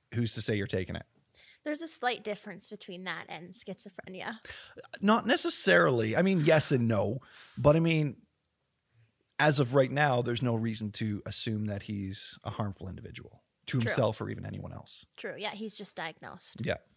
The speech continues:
Speaker 1: So Vince was actually going through some hard times.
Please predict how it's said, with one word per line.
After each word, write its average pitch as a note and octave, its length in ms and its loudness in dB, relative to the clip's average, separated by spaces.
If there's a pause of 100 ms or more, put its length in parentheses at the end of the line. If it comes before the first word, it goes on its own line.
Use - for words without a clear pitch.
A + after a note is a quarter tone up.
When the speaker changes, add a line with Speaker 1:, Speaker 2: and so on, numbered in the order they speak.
(840)
Speaker 1:
So B2 440 6 (300)
Vince D3+ 220 8
was D3 100 0
actually C#3 260 2
going A#2 120 2
through A2 140 -4
some A2 100 0
hard G#2 220 0
times. G2 340 -4